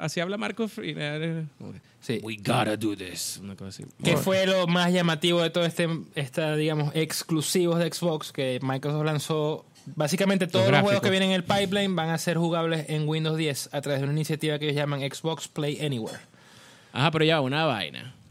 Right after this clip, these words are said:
Speaker 1: Ya, que ya te estás adelantando, ¿no?
Speaker 2: No,
Speaker 1: Ni
Speaker 2: porque
Speaker 1: siquiera he
Speaker 2: so-,
Speaker 1: dicho
Speaker 2: porque solo mostraron ahí mismo con Gears of War, con todo, exclusive for Xbox One and Windows ten. Decían todos los juegos al principio, excepto, este, Dead Rising cuatro, que mucha gente quedó, "Mm".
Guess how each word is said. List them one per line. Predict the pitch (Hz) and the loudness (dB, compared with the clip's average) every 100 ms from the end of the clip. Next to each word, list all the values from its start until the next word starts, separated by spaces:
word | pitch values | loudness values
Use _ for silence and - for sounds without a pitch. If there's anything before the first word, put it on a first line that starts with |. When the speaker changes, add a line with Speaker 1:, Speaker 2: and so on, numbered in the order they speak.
| - | -12
Speaker 1:
Ya, | 131 104 107 | -8 -8 -6
que | 117 110 | -6 -4
ya | - 120 | -4 -2
te | |
estás | 127 151 | 0 2
adelantando, | 156 156 151 185 190 180 | 4 4 2 0 2 2
¿no? | 156 | 4
Speaker 2:
No, | 190 | 4
Speaker 1:
Ni | 202 | 4
Speaker 2:
porque | 202 | 6
Speaker 1:
siquiera | 165 - | 6 4
he | 180 | 4
Speaker 2:
so-, | |
Speaker 1:
dicho | 170 - | 0 0
Speaker 2:
porque | 160 160 | 0 0
solo | 147 170 | 0 2
mostraron | 175 175 180 170 170 170 | 2 2 2 2 4 4
ahí | 170 | 4
mismo | 185 170 170 | 4 4 2
con | 160 | 0
Gears | 160 156 | 0 0
of | 156 | 0
War, | 175 120 | 0 0
con | 127 | 0
todo, | 143 143 | 0 0
exclusive | 160 - - 196 208 | -2 -2 0 0 0
for | 180 180 | 0 -2
Xbox | 180 - 180 180 - | -2 -2 -2 -2 -4
One | 175 180 175 165 | -2 2 2 0
and | 151 | 0
Windows | 156 151 151 | 0 0 0
ten. | - 123 | 0 0
Decían | 120 139 | 2 2
todos | 135 156 | 2 2
los | 156 | 4
juegos | 165 | 4
al | 160 | 2
principio, | 156 147 156 151 | 2 2 2 0
excepto, | - 165 - - 202 208 226 214 208 - - - - - | 0 -2 0 0 0 0 -2 -2 -4 -16 -20 -20 -20 -8
este, | 165 147 160 143 | -4 -2 0 2
Dead | 165 | 2
Rising | 160 175 170 175 | 2 2 2 2
cuatro, | 165 185 160 127 | 0 0 0 0
que | 127 | 0
mucha | 135 151 | 0 0
gente | 151 | 0
quedó, | 156 147 | 0 -2
"Mm". | - | -2